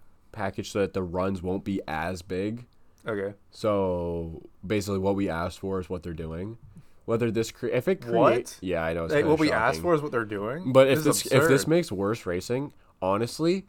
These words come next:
Speaker 1: for these two races, I really don't care, 'cause this is end of Gen whatever,
Speaker 2: Yeah.
Speaker 1: Gen six. And, listen, I just wanna see all the drivers alive at the end of the
Speaker 2: That's the
Speaker 1: races.
Speaker 2: biggest thing.
Speaker 1: Like, between here and Talladega, if the racing isn't as good,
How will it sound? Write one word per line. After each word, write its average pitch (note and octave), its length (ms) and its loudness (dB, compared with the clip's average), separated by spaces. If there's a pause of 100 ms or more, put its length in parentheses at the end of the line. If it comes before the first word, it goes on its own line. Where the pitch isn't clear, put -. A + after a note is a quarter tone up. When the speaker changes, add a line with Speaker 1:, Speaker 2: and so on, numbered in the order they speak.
Speaker 1:
for - 160 -2
these G2+ 220 -2
two C3+ 160 -2
races, A2 400 -2 (100)
I G2+ 100 2
really G2 280 0
don't F2+ 220 -2
care, E2 240 -4
'cause F2+ 200 -6
this A2+ 140 -4
is A#2 140 -4
end G2 240 -2
of G2+ 80 -2
Gen F2+ 420 -4
whatever, F2+ 640 -6
Speaker 2:
Yeah. A2 160 -6
Speaker 1:
Gen F#2 220 -4
six. - 420 -6 (460)
And, F#2+ 680 0 (600)
listen, A2 260 4
I G2 140 4
just G#2+ 120 -6
wanna A#2+ 160 4
see G#2+ 140 -2
all G2 160 4
the F#2+ 80 -2
drivers F2 420 -6
alive D#2+ 380 -8
at D#2 140 -14
the D#2 100 -12
end D2 160 -12
of D2+ 80 -12
the D#2 220 -12 (920)
Speaker 2:
That's D#3 220 2
the E3+ 100 0
Speaker 1:
races. B2+ 160 2
Speaker 2:
biggest - 220 -4
thing. G2 320 -8
Speaker 1:
Like, A2+ 100 -2
between A2+ 240 -2
here G#2 180 -2
and G2+ 120 -2
Talladega, F#2+ 480 -2
if G2 160 -2
the G#2+ 80 -2
racing G2 400 -2
isn't F#2+ 320 -6
as F#2 160 -6
good, F2+ 340 -6